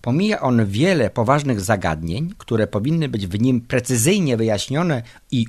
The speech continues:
udokumentowane, o tyle z zaskakującą emfazą opowiada o walce wewnętrznej, która miała się rzekomo toczyć w psychice świętej pamięci kapitana Protasiuka. Ten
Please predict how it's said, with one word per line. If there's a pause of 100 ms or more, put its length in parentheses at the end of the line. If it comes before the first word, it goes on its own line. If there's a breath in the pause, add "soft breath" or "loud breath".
udokumentowane, (640 loud breath)
o
tyle
z
zaskakującą (260)
emfazą (540 soft breath)
opowiada
o
walce
wewnętrznej, (460 soft breath)
która
miała
się
rzekomo
toczyć
w
psychice (420 loud breath)
świętej
pamięci
kapitana (100)
Protasiuka. (1300 soft breath)
Ten